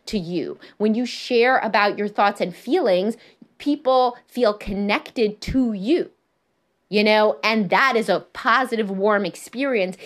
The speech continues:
instead of you just teaching a class about Italy, which she did not sign up to take. And she'll nod and she'll smile, but she won't wanna go out again if you're boring. And this is what happens to a lot of people. You know, and so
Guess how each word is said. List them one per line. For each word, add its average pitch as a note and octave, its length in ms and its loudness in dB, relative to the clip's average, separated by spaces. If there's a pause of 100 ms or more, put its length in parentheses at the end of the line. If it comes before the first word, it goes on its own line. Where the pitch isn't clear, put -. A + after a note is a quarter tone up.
(240)
instead A#3 340 2
of G#3 120 -2
you A3 80 -2
just G3 180 -4
teaching G3+ 320 -8
a F3+ 60 -4
class F3 360 -4
about E3 320 0
Italy, G#3+ 440 2
which F#3 240 -2
she - 180 -10
did F3+ 160 0
not D#3+ 220 -2
sign D3 200 -2
up C#3+ 120 -8
to C#3+ 80 -14
take. - 320 -14 (260)
And A3+ 160 0
she'll A3 160 0
nod A3+ 340 2
and A3 140 -2
she'll F3+ 160 -4
smile, A#3 340 -2
but G3+ 140 -4
she G#3+ 140 -8
won't G3 260 -4
wanna F3 220 -4
go E3+ 160 -2
out D#3 160 -2
again A3 360 0
if - 160 -12
you're F3 100 -2
boring. C#3 440 -6 (800)
And G3 120 -6
this G#3+ 140 -4
is F#3+ 140 -6
what E3 140 -2
happens D#3 320 -6
to E3 100 -8
a - 0 -
lot C#3 220 -6
of - 80 -12
people. F#3+ 300 -12 (500)
You F#3+ 140 -4
know, F#3 340 0
and A3 360 0
so G#3+ 520 -2